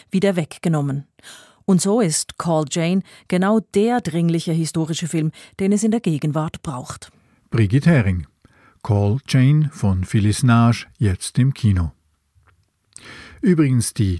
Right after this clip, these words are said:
Speaker 2: Jane, die Frau gemäß Filmtitel anrufen kann, ist natürlich nicht eine reale Person, sondern sozusagen alle Frauen,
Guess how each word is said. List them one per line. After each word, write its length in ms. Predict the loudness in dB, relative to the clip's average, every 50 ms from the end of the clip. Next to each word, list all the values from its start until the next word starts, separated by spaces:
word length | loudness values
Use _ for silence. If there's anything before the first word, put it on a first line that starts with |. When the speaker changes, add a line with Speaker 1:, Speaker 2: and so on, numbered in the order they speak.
| -6 -4
Speaker 2:
Jane, 500 | 0 2 2 4 4 4 2 2 -2 -4 -6
die 280 | -6 -6 -6 -8 -10
Frau 420 | -10 -10 -6 -4 -2 0 2 2 2
gemäß 380 | 4 4 4 4 4 2 0
Filmtitel 580 | 0 0 0 2 2 0 0 -2 0 0 0 0
anrufen 480 | 2 4 4 4 4 2 2 2 0
kann, 260 | 2 4 4 4 2 0 -2 -12 -14 -6 -4
ist 180 | -4 -2 0
natürlich 380 | 0 0 2 2 2 2 2 2
nicht 280 | 2 2 2 0 0 0
eine 240 | 2 2 2 0 0
reale 500 | -2 0 0 2 2 2 2 2 2 0
Person, 680 | 0 0 0 0 2 2 2 2 2 2 2 2 0 0
sondern 300 | 0 0 2 4 4 4
sozusagen 640 | 4 4 2 2 2 2 2 4 4 2 2 0 -2
alle 300 | 0 2 4 4 4 4
Frauen, 460 | 2 2 2 2 4 4 4 2 0